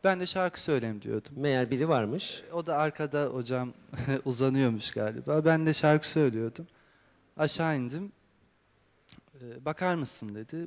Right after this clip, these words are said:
Speaker 1: "Buyurun." dedim. "Bu kartı alın." dedi. Ben de
Speaker 2: Filmlerdeki gibi.
Speaker 1: <laughs> ben de, e, Akhisar'da Musiki Derneği arıyorum. Hani gideyim, e, katılayım, öğreneyim diyerekten. Çünkü çok seviyorum müziği. Hani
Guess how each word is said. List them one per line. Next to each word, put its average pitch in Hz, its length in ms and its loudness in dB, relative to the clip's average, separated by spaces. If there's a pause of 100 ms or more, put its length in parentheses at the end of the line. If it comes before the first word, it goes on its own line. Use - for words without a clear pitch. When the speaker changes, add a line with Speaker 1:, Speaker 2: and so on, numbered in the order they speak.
(120)
Speaker 1:
"Buyurun." 135 340 -2
dedim. 151 340 -8 (680)
"Bu 135 80 -6
kartı 156 400 -8
alın." 151 320 -6
dedi. 156 320 -6
Ben 156 180 6
de 127 60 6
Speaker 2:
Filmlerdeki 127 500 2
gibi. 101 200 -12 (300)
Speaker 1:
<laughs> - 280 -16
ben 175 280 6
de, 208 200 4 (120)
e, 139 120 -6
Akhisar'da 170 500 -2
Musiki 170 400 -8
Derneği 147 320 -2
arıyorum. 113 320 -4
Hani 120 200 -8
gideyim, 131 400 -4
e, 113 160 -10 (560)
katılayım, 131 520 -10
öğreneyim 123 520 -4
diyerekten. 113 560 -4 (340)
Çünkü - 200 -8
çok 214 200 0
seviyorum 123 460 -4
müziği. 110 240 -10
Hani 127 200 -8